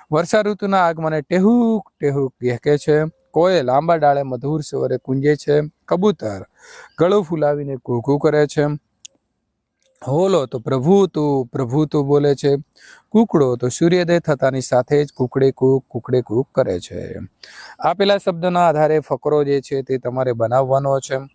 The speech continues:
તો એક ઘનઘોર જંગલ હતું, તેમાં ઘણા બધા પશુ પંખીઓ સંપીને રહેતા હતા. ત્યાં દરરોજ પંખીઓનો મધુર કલરવ સાંભળવા મળતો હતો.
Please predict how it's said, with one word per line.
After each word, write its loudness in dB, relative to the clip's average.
તો 2
એક 2
ઘનઘોર 2
જંગલ -2
હતું, -6
તેમાં -2
ઘણા 2
બધા 2
પશુ -2
પંખીઓ -2
સંપીને -2
રહેતા 2
હતા. 2
ત્યાં 0
દરરોજ 2
પંખીઓનો -2
મધુર 2
કલરવ 0
સાંભળવા 0
મળતો -2
હતો. -10